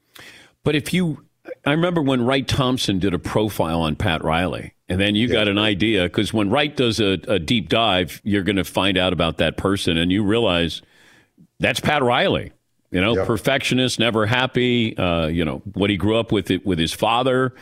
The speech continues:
Speaker 1: and, you know, I, I would hear stories, but I was never close enough that they just, they kinda tolerated him. You know, at the end, they sort of just tolerated Riles, and, but he had definitely worn out his welcome.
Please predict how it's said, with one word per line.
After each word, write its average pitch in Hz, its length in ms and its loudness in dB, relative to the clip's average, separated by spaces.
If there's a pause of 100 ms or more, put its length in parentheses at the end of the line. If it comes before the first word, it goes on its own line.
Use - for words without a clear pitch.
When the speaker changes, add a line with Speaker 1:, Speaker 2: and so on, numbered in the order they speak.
(360)
Speaker 1:
and, 85 580 0 (800)
you 101 100 2
know, 85 240 0
I, 95 160 -6 (100)
I 135 160 0
would 170 140 0
hear 127 180 0
stories, 185 440 0
but 117 120 -2
I 120 80 0
was 123 140 0
never 117 220 0
close 170 340 -2
enough 87 280 0
that 98 200 0
they 127 280 0
just, 139 320 -2 (460)
they 135 100 0
kinda 185 260 0
tolerated 120 680 2
him. 87 380 0 (460)
You - 260 -6
know, 92 300 0
at 110 320 0
the 135 160 2
end, 98 220 0
they 101 80 2
sort 117 240 0
of 110 80 -2
just 110 260 -2
tolerated 104 720 0
Riles, 107 580 0
and, 90 380 0
but 90 160 0 (340)
he 131 120 0
had 113 100 -2
definitely 123 320 0
worn 98 260 0
out 92 120 2
his 80 160 -2
welcome. 92 420 0